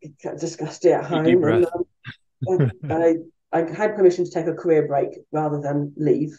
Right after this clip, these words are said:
Speaker 1: I kind of orchestrated that
Speaker 2: Like a
Speaker 1: safety
Speaker 2: year sabbatical sort of thing.
Speaker 1: first, yes. Um, and, um, and I left. Most terrifying decision of my life, if I'm really, really honest.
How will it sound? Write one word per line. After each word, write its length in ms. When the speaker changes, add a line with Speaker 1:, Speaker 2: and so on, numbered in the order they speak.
Speaker 1:
I 60
kind 220
of 60
orchestrated 640
that 240
Speaker 2:
Like 240
a 20
Speaker 1:
safety 60
Speaker 2:
year 220
sabbatical 560
sort 180
of 80
thing. 200
Speaker 1:
first, 480
yes. 560
Um, 600
and, 600
um, 280
and 80
I 40
left. 360
Most 380
terrifying 420
decision 300
of 60
my 120
life, 400
if 380
I'm 200
really, 380
really 300
honest. 440